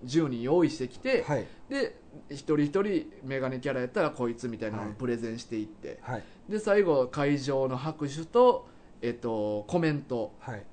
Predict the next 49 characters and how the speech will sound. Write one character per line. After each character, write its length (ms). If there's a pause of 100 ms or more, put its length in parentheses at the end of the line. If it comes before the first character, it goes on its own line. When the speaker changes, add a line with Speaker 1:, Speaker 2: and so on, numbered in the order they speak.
Speaker 1:
で 120
投 220
票 160
し 100
て 80
も 120
ら 80
っ 40
て、 340
Speaker 2:
は 140
い。 100 (160)
Speaker 1:
選 240
ん 60
で 100
い 40
く 120
っ 20
て 100
い 100
う 40 (160)
Speaker 2:
あ、 120
そ 140
う 20
で 60
す 120
ね。 80
Speaker 1:
形 260
で。 60
Speaker 2:
な 120
る 80
ほ 40
ど、 60
な 100
る 80
ほ 60
ど。 40
Speaker 1:
そ 140
う 60
そ 240 (840)
う。 40
で、 80
ま 140
あ、 40
俺 240
は 200 (200)
で 60
も 100
結 240 (160)
構 420